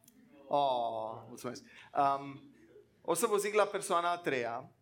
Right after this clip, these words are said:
dar o să, din nou, o să inserez în timp ce ascultăm povestea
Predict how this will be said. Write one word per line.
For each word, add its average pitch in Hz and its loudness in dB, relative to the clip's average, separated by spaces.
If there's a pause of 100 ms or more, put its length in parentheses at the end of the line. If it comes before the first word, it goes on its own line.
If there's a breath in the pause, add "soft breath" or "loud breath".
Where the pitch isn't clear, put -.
(180)
dar 160 6
o 165 -2
să, 160 0
din 160 -2
nou, 143 0
o 143 -4
să 143 -4
inserez 131 -4 (160)
în 160 -4
timp 120 -8
ce - -6
ascultăm 120 -8
povestea 110 -10